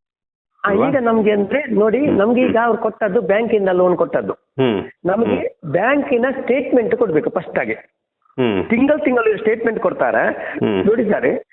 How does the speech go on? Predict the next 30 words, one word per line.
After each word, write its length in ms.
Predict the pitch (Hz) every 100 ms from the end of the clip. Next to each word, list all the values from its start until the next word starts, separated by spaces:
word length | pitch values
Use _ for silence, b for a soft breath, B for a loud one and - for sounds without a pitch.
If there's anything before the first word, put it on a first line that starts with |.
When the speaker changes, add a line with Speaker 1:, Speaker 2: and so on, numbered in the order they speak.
| b _ _ 170
Speaker 1:
ನಾವು 260 | 185 302
ಈಗ 180 | 262 233
ವಾರ 340 | 247 170 208 294
ವಾರ 320 | 285 262 247
ಕಟ್ಟುವಾಗ 480 | 240 214 - 226 151 123 143 -
ಅದು 160 | 240 277
ತಿಂಗಳು 380 | 294 269 330 339
ತಿಂಗಳು 220 | 285 262
ಯಾಕೆ 220 | 240 240
ಇವರು 160 | 226 208
ಸ್ಟೇಟ್ಮೆಂಟ್ 440 | - 220 214 202
ಕೊಡ್ತಾರೆ? 340 | 226 - 143
ಒಂದು. 380 | 135 185 139 113 - B B -
ಎರಡನೇದಾಗಿ 800 | 220 277 233 254 180 - 143 202
ಅವ್ರು 360 | - 220 262
ಹೇಳ್ತಾರೆ, 380 | 240 214 196 240
Speaker 2:
ಹ್ಮ್. 80 | 240
Speaker 1:
ಇದು 440 | 202 208 277 262 B B
ನಮ್ಗೆ 280 | 175 220 220
ನಿರ್ಣಯ 400 | 196 208 254 262
ಪುಸ್ತಕವನ್ನು 720 | 262 240 - 226 220 214 202
ಅವ್ರು 200 | 190 226
ಹೇಳುವಾಗ 300 | 220 208 185
ಹೇಳ್ತಾರೆ, 500 | 190 185 185 226 -
"ಇದೇ 220 | 202 220 262
ನಿಮ್ಗೆ 260 | 220 208
ಪಾಸ್ 300 | 233 226 220
ಪುಸ್ತಕ" 340 | 226 - 160 156
ಅಂತ 200 | 208 214
ಹೇಳ್ತಾರೆ 400 | 160 131 104